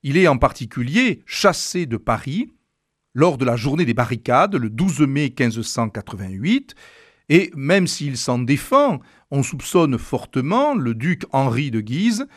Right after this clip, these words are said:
eh bien, euh, d'avoir, euh, manipulé la foule parisienne à son profit pour éloigner le souverain de sa capitale, ce qui évidemment a humilié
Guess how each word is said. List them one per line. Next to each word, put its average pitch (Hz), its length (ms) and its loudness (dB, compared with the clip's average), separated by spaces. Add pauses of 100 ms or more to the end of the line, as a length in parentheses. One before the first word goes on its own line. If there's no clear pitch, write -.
(300)
eh 117 40 -8
bien, 131 520 4 (320)
euh, 87 340 -12
d'avoir, 120 600 2
euh, 110 260 -4 (600)
manipulé 151 720 2
la 135 140 -2
foule 139 320 -6
parisienne 120 600 -2
à 127 60 0
son 143 240 -4
profit 147 580 -2 (360)
pour 147 340 -2
éloigner 143 720 2
le 147 140 2
souverain 120 560 -2
de 120 100 -8
sa 113 140 -6
capitale, 139 520 -4 (220)
ce - 200 -4
qui 151 240 -2
évidemment 180 500 2
a 120 300 -4
humilié 180 640 -2